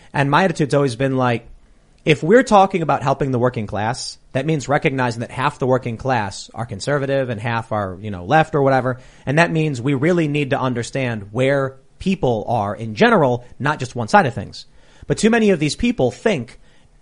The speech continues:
ninety-nine percent of the country is them, and there's this weird deviant group of people. So when they say you're a racist, they're saying you are not in line with the moral majority, which is us. Our, our, our ideology is correct.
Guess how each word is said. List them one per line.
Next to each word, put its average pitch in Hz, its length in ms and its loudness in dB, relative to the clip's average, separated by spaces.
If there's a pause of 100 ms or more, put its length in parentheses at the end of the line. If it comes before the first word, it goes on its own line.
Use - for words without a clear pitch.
ninety-nine 170 540 2
percent 160 160 2
of 135 60 2
the 131 60 -2
country 131 360 -2
is 107 140 -4
them, 175 360 -2 (140)
and 147 160 -2
there's 143 160 2
this 135 160 -2
weird 139 800 2
deviant 120 720 -2
group 127 320 0
of 113 140 -4
people. 107 360 -6 (380)
So - 160 2
when 160 100 2
they 196 120 4
say 175 140 4
you're 143 240 4
a 107 60 0
racist, 123 600 0 (440)
they're 160 200 4
saying 139 440 0
you 151 220 4
are 147 100 6
not 131 280 0
in 123 120 -2
line 117 460 0
with 117 140 -4
the 120 60 -2
moral 117 280 0
majority, 110 440 -2
which 104 180 -6
is 95 100 -10 (160)
us. 123 340 -2 (160)
Our, 139 420 4
our, 135 380 4
our 135 180 4
ideology 113 560 0
is 98 100 -10
correct. - 460 -2